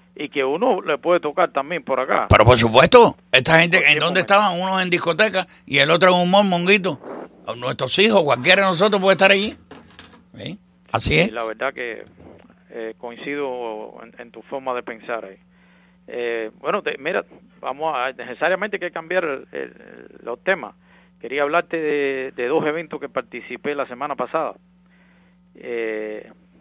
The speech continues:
Speaker 1: el, este fin de semana estuve en, en, viendo la obra esta ahí en la sala Catarsis,
Speaker 2: Ajá.
Speaker 1: bajo la dirección, eh, escrita por Pe-, Pedrito Román, tremenda obra,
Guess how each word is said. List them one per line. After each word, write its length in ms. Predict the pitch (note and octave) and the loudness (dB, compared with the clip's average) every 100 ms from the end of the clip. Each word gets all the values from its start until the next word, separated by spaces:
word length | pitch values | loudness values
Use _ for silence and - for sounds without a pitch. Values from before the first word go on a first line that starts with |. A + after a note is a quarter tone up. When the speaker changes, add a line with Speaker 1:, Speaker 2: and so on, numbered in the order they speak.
| _ _ | _ _
Speaker 1:
el, 800 | B2+ B2 A#2 A#2 A2 A2 A2+ A2+ | -14 -12 -12 -12 -12 -14 -16 -18
este 200 | - B2 | -14 -12
fin 140 | - D#3 | -8 -6
de 100 | D#3 | -6
semana 260 | D#3 F3 | -4 -4
estuve 840 | D#3 E3 E3 D#3 D3 C#3+ - C3+ B2+ | -4 -4 -4 -4 -6 -10 -10 -10 -10
en, 80 | |
en, 280 | B2+ A#2+ A#2 A#2+ | -14 -20 -20 -14
viendo 280 | C3 C#3+ | -8 -2
la 80 | D3 | 2
obra 260 | D3 D#3 D3+ | 4 4 0
esta 680 | E3+ C#3 B2+ A#2 A2+ A2 - _ _ _ | 0 -2 -2 -2 -4 -6 -12 _ _ _
ahí 640 | A#2+ A#2 D3 C#3+ B2+ A#2 B2 - | -10 -8 -6 -6 -8 -12 -16 -18
en 140 | B2 | -12
la 140 | A2+ | -10
sala 260 | - C#3+ C#3 | -6 -2 -2
Catarsis, 520 | C3+ - D#3+ - G#2+ F2+ _ _ _ | -2 -2 -4 -4 -16 -20 _ _ _
Speaker 2:
Ajá. 460 | G2 A#2 D3+ E3+ - - - _ | 0 2 2 0 -6 -20 -20 _
Speaker 1:
bajo 220 | A#2+ A#2+ | -4 -2
la 80 | A#2+ | -2
dirección, 520 | A#2+ A2+ - C3+ D#3+ | -2 -6 -6 -8 -8
eh, 280 | B2 A#2 A2 | -8 -6 -6
escrita 400 | - C#3 C#3 D3 | -6 -10 -6 -6
por 420 | A#2+ A#2 A2 G#2+ | -4 -6 -6 -12
Pe-, 220 | - B2 | -10 -10
Pedrito 420 | B2 A#2 C3 C3 | -8 -8 -8 -8
Román, 420 | A#2+ C3 D#3+ C3+ - _ _ - | -8 -6 -6 -8 -18 _ _ -12
tremenda 460 | A#2 B2+ D3+ C#3+ | -10 -8 -2 0
obra, 280 | C3 A2+ G#2+ | 0 -4 -10